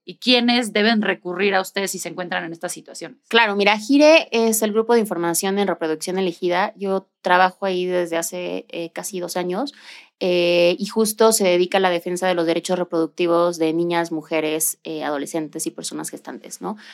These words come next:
Speaker 2: De manera muy específica trabajamos los temas de aborto, de muerte materna, eh, violencia obstétrica, técnicas de reproducción
Speaker 1: Ujú.
Speaker 2: asistida,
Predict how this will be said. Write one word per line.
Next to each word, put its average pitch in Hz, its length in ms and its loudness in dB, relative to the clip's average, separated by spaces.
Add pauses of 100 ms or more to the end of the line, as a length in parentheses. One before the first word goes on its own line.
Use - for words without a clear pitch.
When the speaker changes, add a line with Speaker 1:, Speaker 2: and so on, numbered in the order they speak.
(160)
Speaker 2:
De 196 80 2
manera 202 200 4
muy 214 100 4
específica 185 520 -4
trabajamos 180 440 0
los 170 140 -4
temas 170 240 -6
de 165 60 0
aborto, 214 580 2
de 185 80 -2
muerte 175 320 -4
materna, 185 840 4
eh, 165 340 2
violencia 165 340 -2
obstétrica, 180 800 0
técnicas 175 360 -6
de 165 80 -6
reproducción 156 500 -8
Speaker 1:
Ujú. 165 40 -6
Speaker 2:
asistida, 214 680 4